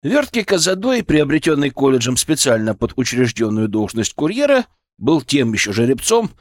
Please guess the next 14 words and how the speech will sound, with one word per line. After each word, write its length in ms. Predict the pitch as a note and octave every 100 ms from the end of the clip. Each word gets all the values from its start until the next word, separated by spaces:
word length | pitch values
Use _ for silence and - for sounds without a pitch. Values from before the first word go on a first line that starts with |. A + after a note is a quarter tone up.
| _
даром 400 | - G#2+ D3 C#3+
что 180 | B2+ D3
электрический 840 | D3+ E3 D3+ C#3 - F2+ A2 B2+
и 40 | C#3
название 500 | D#3+ D3 C3 G#2 G2+
птичье. 580 | - E2 - - - _ _ _ _ _ _ _ _ _ _ _ _ _ _ _ -
По 80 |
своим 320 | G#2 F#2 C#3 D#3
характеристикам 800 | C3+ C3 C#3+ D3 D#3+ C3+ B2 A#2+
он 160 | C3+ C3+
походил 440 | B2 A#2+ A#2+ B2+
на 100 | B2
машинки, 440 | A#2+ A#2+ - - G#2
которые 580 | A2 B2 B2 A#2 G2